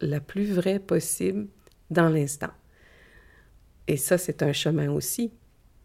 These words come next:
Ça voulait dire aussi, euh, euh, en fait, ce que j'ai fait, j'avais besoin de, de me donner vraiment un repère, euh, assez, euh,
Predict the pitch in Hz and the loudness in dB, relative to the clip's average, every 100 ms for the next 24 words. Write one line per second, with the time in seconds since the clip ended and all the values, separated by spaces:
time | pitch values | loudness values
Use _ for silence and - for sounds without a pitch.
0 | _ _ _ _ - - - - - - | _ _ _ _ -20 -20 -20 -20 -20 -2
1 | - 156 160 156 151 196 175 165 - - | 2 4 6 6 6 4 6 4 2 -2
2 | 190 196 185 151 147 143 143 - - - | 0 6 8 8 4 0 -4 -8 -20 -20
3 | - - - - - 156 - 73 - - | -20 -20 -16 -4 -2 0 -2 -4 -8 -12
4 | - _ _ _ - _ _ _ _ - | -18 _ _ _ -20 _ _ _ _ -4
5 | 151 214 226 - 214 196 196 175 - 196 | 0 2 0 0 2 4 2 0 0 0
6 | 302 330 - - - - - 165 165 165 | 0 -2 -12 -20 -20 -20 0 4 6 6
7 | 175 170 214 208 160 147 147 147 147 151 | 4 4 4 6 6 6 6 4 6 6
8 | 170 185 160 156 180 165 170 160 - 156 | 6 6 6 6 4 4 4 4 4 2
9 | 175 175 160 143 - - - - 156 - | 2 2 0 0 -4 -8 -12 -2 -2 0
10 | 185 180 175 143 | 2 4 4 2